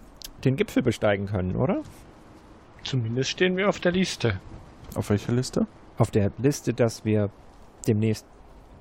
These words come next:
Speaker 1: den Gipfel besteigen.
Speaker 3: Ach so, ja, genau. Das seid ihr jetzt quasi, genau, ab dritte, vierte und mit mir dann fünfte Zeile, ja.
Speaker 2: Können wir nochmal mit dem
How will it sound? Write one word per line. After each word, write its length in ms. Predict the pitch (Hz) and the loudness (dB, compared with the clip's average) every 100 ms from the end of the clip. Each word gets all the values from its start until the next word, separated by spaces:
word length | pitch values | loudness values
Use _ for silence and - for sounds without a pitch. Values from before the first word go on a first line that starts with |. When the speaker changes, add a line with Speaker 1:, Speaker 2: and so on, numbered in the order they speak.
| - - 110 | -20 -4 0
Speaker 1:
den 120 | 117 | 2
Gipfel 220 | 151 113 | 2 0
besteigen. 440 | 107 - 101 95 - - | 0 2 2 0 -6 -4
Speaker 3:
Ach 120 | - 147 | -2 2
so, 180 | 120 | 2
ja, 160 | 90 101 | 2 2
genau. 300 | 120 127 85 | 2 0 2
Das 200 | 110 107 | 2 2
seid 160 | 143 135 | 2 2
ihr 100 | 127 | 2
jetzt 220 | 120 - | 0 -2
quasi, 320 | 117 113 107 110 | 0 2 0 0
genau, 200 | 120 85 - | 2 2 0
ab 260 | - 107 - - - - | 0 0 -2 -2 -2 0
dritte, 360 | 127 - 139 | 0 2 0
vierte 420 | - 131 123 127 | 0 0 2 2
und 220 | 110 107 95 | 0 0 -2
mit 180 | 110 | -2
mir 200 | 120 110 | 0 2
dann 180 | 107 104 | 2 0
fünfte 480 | - 107 101 - 101 | 0 -2 0 0 0
Zeile, 440 | - 82 80 80 | 2 0 2 0
ja. 140 | 69 57 - - - - - - - | -2 -4 -8 -20 -20 -20 -20 -20 -16
Speaker 2:
Können 300 | - 147 143 | -2 0 2
wir 80 | 147 | 2
nochmal 240 | 143 139 | 4 4
mit 160 | 135 131 | 4 2
dem 380 | 127 123 120 | 0 0 -2